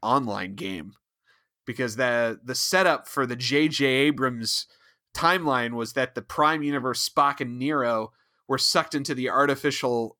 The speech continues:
uh, wormhole that the technology they were trying to, to s-, get rid of that supernova with,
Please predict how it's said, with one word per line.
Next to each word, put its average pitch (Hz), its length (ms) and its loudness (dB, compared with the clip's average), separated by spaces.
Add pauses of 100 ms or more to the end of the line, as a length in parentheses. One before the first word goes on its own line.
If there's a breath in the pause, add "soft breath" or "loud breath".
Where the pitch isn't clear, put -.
uh, 110 280 0
wormhole 123 800 2 (380)
that 120 440 2
the 123 160 -2
technology 131 600 0
they 120 140 -2
were 117 100 2
trying 127 320 2
to, 113 200 0
to 110 120 -8
s-, - 200 -6 (280)
get 135 140 0
rid 135 120 4
of 123 80 2
that 107 120 0
supernova 113 480 0
with, 104 320 -2